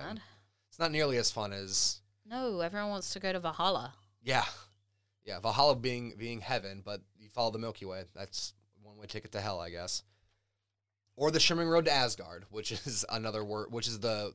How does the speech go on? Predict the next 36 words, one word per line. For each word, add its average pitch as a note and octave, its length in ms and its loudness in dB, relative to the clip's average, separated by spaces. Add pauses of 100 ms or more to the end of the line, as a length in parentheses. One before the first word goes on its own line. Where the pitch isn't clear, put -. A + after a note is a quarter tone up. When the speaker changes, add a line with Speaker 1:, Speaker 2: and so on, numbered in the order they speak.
Speaker 2:
the A2 100 -6
realm A2+ 240 0
where G#2+ 100 -4
the G2+ 80 -8
gods F#2 420 -8
live. C#2 260 -20 (260)
Speaker 1:
Cool. F#3+ 220 2 (380)
Speaker 2:
The, G#2+ 60 -20
one G#2+ 140 -8
of G2+ 60 -10
the G2+ 80 -8
nine F#2+ 300 -10
worlds. C2+ 500 -14 (840)
Yeah, E3 240 8
so, B2+ 440 2 (100)
yeah, G#2+ 260 -4
so - 200 -8
b-, A2 120 -4
again, A2+ 400 -2 (240)
uh, G#2 220 -2
that G#2 180 -8
the G#2+ 100 -4
Milky A2 380 -6
Way G#2 220 -2
was G2 200 -10
more A2 120 -8
similar B2 380 0
to G#2 220 -8 (400)
looking C#3+ 220 -6
like B2+ 160 -2
a B2 60 -6
tree A#2 200 -4
in G#2+ 100 -4
the G#2 60 -8
northern G2+ 300 -8
regions G#2+ 720 -6